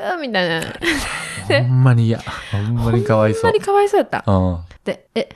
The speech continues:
Speaker 1: そんな冗談みたいなことある？」ってなって、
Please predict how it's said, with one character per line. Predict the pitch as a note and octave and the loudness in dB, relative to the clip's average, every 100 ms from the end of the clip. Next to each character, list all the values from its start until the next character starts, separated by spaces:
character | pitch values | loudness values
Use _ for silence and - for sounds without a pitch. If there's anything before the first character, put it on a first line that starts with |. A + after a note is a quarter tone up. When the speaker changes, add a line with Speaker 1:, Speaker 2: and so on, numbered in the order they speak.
| _ | _
Speaker 1:
そ | - - F#4 | -16 -10 -6
ん | G4 F#4+ | -4 -4
な | G4 C4 | -2 0
冗 | G3+ G3+ | 0 2
談 | B3 A3+ | 2 2
み | F#3+ | 0
た | |
い | E3+ | -4
な | |
こ | D#3+ | -4
と | E3+ - | -8 -2
あ | G3+ | 0
る？」 | C#4+ | 0
っ | |
て | - G#3+ | 0 -2
な | F3 | -2
っ | G#3 - | -4 -2
て、 | F#4 B3 - - | 0 0 -2 -12